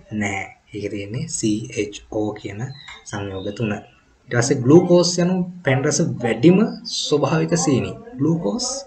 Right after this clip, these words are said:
ග්ලූකෝස්ද, ෆ්‍රක්ටෝස්ද? ෆ්‍රක්ටෝස් නේ. එහෙනම් දෙකේ ඉන්නේ නැහැ.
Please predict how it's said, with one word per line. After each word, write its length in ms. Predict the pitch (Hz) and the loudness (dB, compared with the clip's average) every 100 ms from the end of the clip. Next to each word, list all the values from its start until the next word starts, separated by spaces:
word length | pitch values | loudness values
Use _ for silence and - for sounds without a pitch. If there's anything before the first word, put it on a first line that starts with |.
| 127 | 0
ග්ලූකෝස්ද, 680 | 135 156 156 151 151 - 104 101 139 - - - - _ _ _ | 4 4 4 0 0 -6 -6 -4 -4 -6 -16 -20 -20 _ _ _
ෆ්‍රක්ටෝස්ද? 680 | - - 165 156 - 113 - - - - - - - | -18 -4 0 2 4 2 2 -8 -18 -20 -20 -18 -12
ෆ්‍රක්ටෝස් 520 | - - - - - - | -4 -4 -4 -10 -4 -4
නේ. 140 | 107 - - - - - | -4 -8 -10 -16 -18 -14
එහෙනම් 280 | 107 107 113 110 | -6 -4 -2 -2
දෙකේ 260 | 98 113 | -2 -2
ඉන්නේ 280 | 101 95 110 - - | -2 -2 -6 -6 -4
නැහැ. 240 | 117 101 | -2 -2